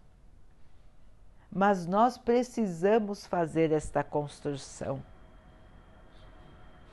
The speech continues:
E esta construção é individual. E quando ela é feita de maneira individual, ela traz benefícios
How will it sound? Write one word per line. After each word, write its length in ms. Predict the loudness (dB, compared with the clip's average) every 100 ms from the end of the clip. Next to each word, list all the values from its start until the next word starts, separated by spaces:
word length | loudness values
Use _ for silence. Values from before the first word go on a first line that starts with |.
| -4 6
E 120 | 10
esta 360 | 10 10 6
construção 1040 | 4 2 0 -2 -4 -4 -6 4 6 6 2 -10 -18 -18 0
é 180 | 4 6
individual. 1120 | 6 4 2 0 0 0 6 10 12 10 4 -6 -20 -20 -20 -20 -20 -20 -8
E 140 | 0 0
quando 440 | 6 6 6 6
ela 160 | 6 6
é 60 |
feita 720 | 4 2 4 4 2 -2 -2 -4 -14 -4
de 120 | 0
maneira 520 | 2 2 4 4 4
individual, 960 | 2 0 -4 -2 0 4 8 8 6 2 -8 -14 -14 -14 -16 -16 -4 2
ela 520 | 6 8 6 4 -2 -12 -16 -14 -14 -14 -14 -14 -14 -14 -14 4
traz 380 | 8 10 8 4
benefícios 1080 | 2 2 0 0 2 2 0 -4 -4 -8